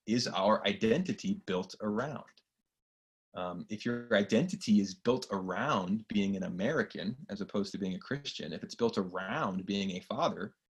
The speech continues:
instead of a Christian, if it's built around being a, you know,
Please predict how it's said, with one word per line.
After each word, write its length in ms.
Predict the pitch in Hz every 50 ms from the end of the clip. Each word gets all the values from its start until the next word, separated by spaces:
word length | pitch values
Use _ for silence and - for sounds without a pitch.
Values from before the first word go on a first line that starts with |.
| _ -
instead 260 | 101 - - - 101
of 120 | 101 90 - _ _ -
a 40 | 101
Christian, 460 | - - - 156 156 - - - -
if 60 | 90
it's 140 | 95 - -
built 220 | - 123 120 117 -
around 600 | 95 90 92 95 120 143 143 110 98 101 101 -
being 280 | 104 104 104 104 104
a, 160 | 92 90 87 - _ _ _ _ _ _ _ _ _ _ _ _ _ _ _ _ _ _ _ _ - - -
you 120 | - 90 85
know, 260 | 80 82 87 107